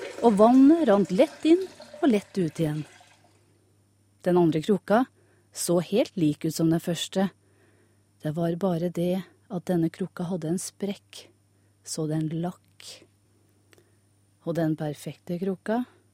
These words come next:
elsket å skryte av seg selv. Den skrøt av seg selv ved enhver anledning, men det den elsket mest av alt,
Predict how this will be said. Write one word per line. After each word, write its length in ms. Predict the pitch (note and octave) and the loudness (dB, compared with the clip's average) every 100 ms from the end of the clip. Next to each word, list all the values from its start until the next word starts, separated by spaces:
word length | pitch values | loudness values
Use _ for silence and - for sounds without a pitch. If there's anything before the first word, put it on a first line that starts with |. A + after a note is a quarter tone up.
| _ _ _ _ E3+ | _ _ _ _ -2
elsket 840 | F3+ F#3+ F3 E3 - - E3+ E3+ | 0 2 0 -2 -6 -12 -10 -10
å 80 | E3 | -10
skryte 400 | F3 E3+ D#3 D#3 | -8 -8 -8 -8
av 80 | D#3 | -8
seg 160 | E3 | -8
selv. 240 | G#3+ A3 - _ _ _ _ _ _ _ - - - _ | -6 -10 -12 _ _ _ _ _ _ _ -20 -20 -20 _
Den 160 | G#3 A3+ | -4 -4
skrøt 480 | - G3 G#3 A3 | 0 4 6 4
av 80 | A3 | 0
seg 160 | A#3 A#3 | -2 -4
selv 300 | A3+ A3+ A#3 | -2 -2 -2
ved 80 | A#3 | 0
enhver 640 | A#3+ E3+ G3 D4 E4 E4 E4 | 0 0 -2 -4 -4 -2 2
anledning, 720 | D#4 G3 D3+ C#3+ C#3+ C#3+ C#3 _ - - _ | 4 4 0 -4 -6 -6 -8 _ -20 -20 _
men 600 | E3+ F3 F3+ G#3+ F#3 C3+ - | -2 2 4 4 2 -2 -8
det 440 | G#3+ - D#3 D3+ D3 | -18 -6 -4 -2 -2
den 160 | D3+ D3+ | -4 -4
elsket 460 | C#3 - - C#3 | -6 -8 -8 -4
mest 240 | D3 C#3+ - | -4 -6 -10
av 140 | C#3 | -10
alt, 560 | - G#3 F#3 - - | 0 0 0 -4 -16